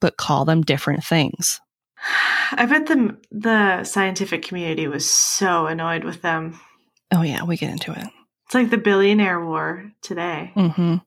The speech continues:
Speaker 2: Space race.
Speaker 1: Space
Speaker 2: Hashtag,
Speaker 1: race.
Speaker 2: hashtag, hashtag space race. Who's gonna go to Mars?
Speaker 1: So regardless of who published the findings first, the specimens would be classified under the names that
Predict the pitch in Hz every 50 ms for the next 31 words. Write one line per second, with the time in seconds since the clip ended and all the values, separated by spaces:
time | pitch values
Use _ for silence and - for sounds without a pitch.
0 | _ _ _ _ _ _ _ _ - - - - 285 269 277 285 285 - 302 247
1 | 226 277 311 320 320 - - - - - - - - - 381 370 311 294 285 392
2 | 392 370 339 277 - - - _ _ _ - - - - - 359 359 349 - -
3 | 381 359 339 349 339 - - 359 359 349 - - 359 330 330 320 - - - 339
4 | 339 339 - 277 254 269 277 - - - _ _ _ _ _ _ _ _ _ _
5 | _ _ - 480 480 - 466 466 453 453 427 403 381 370 403 403 392 370 359 349
6 | 320 320 320 320 320 - - _ _ _ _ _ _ - - 262 254 233 254 233
7 | 208 - 254 277 302 285 - 349 302 - 254 226 - - - 226 226 - - 190
8 | 185 - 180 180 - - - 165 - - 156 151 151 151 147 151 151 - - -
9 | - - - - - - - - - - - _ - 190 180 - - - 196 185
10 | 214 - - 247 214 180 170 165 - 175 160 165 165 - - - 160 160 160 -
11 | - 185 - 196 180 185 - - 165 165 170 165 175 165 180 175 170 160 147 143
12 | 143 143 147 - - 139 -